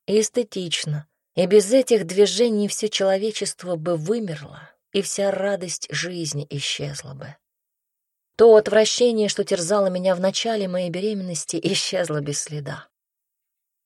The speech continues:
Родила я сама. На удивление легко и достаточно быстро, практически не испытывая боли и прочего, с чем обычно сталкиваются роженицы.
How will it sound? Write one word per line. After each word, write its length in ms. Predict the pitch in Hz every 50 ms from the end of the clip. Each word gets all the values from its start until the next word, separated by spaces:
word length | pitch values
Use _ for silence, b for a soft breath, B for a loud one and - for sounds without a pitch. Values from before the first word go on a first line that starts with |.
| _ _ _ _ _ -
Родила 340 | 165 175 190 180 220 269 339
я 160 | 320 262 254
сама. 480 | 240 - - 202 170 151 151 151 147 - _ _ _ _ _ _ _ _ _ _ _ _ _ _
На 180 | - 196 196 214
удивление 560 | 214 202 220 202 220 254 269 254 233 214 190
легко 460 | 185 180 - - - - - 277 302
и 200 | 285 208 165 147
достаточно 640 | 135 151 147 - - 165 156 156 147 - - 156 156
быстро, 520 | 151 190 226 226 - - - - 156 151 - _ _ _ _ _ -
практически 680 | - 196 202 - 277 285 294 294 254 - - - - 240
не 260 | 233 220 220 214 214
испытывая 640 | 208 - _ - 262 254 - 175 160 165 170 165
боли 340 | 151 151 208 233 220 190 170
и 160 | - - -
прочего, 720 | 147 _ - 208 226 220 185 151 - - 160 147 147 143 147 _ _ _ _ _ _
с 120 | - - -
чем 200 | - 175 170 175
обычно 480 | 180 170 170 220 - - - 165 165
сталкиваются 1000 | 156 - - - 196 196 185 160 - 175 160 160 160 156 147 - - 170 160 - -
роженицы. 880 | - 165 170 170 165 156 170 165 156 139 139 139 - - - - - -